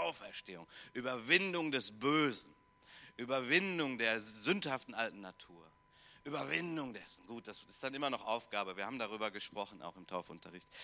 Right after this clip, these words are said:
Das bleibt immer noch Aufgabe. Wir haben eine Grundlage und das ist Jesus Christus.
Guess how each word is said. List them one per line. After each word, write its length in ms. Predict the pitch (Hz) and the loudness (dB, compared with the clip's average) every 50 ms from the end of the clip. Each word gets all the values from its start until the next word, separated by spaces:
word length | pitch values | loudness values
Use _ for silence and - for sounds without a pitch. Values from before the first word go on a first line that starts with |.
| - - - | -12 -10 -10
Das 120 | 117 120 | -10 -4
bleibt 320 | - 143 180 196 202 - | 0 2 2 2 2 0
immer 160 | - 185 180 165 | -4 -4 -4 -4
noch 120 | 143 - | -4 -2
Aufgabe. 420 | - 95 107 110 - 104 98 98 | 0 0 0 0 0 -2 -2 -2
Wir 100 | 95 98 | -2 -2
haben 140 | 92 101 104 - | -4 -6 -6 -4
eine 280 | - 107 113 113 110 107 | 0 0 0 0 0 -4
Grundlage 480 | - 101 117 127 - - 92 92 90 87 | -6 -6 -8 -6 -4 -4 -2 -2 -2 -4
und 80 | 87 87 | -6 -10
das 160 | 87 - - | -10 -12 -12
ist 140 | 87 - - | -12 -12 -12
Jesus 360 | - - - - - - - | -12 -14 -14 -12 -12 -14 -14
Christus. 520 | - - - - - - - - - - | -14 -16 -16 -16 -16 -18 -20 -20 -20 -20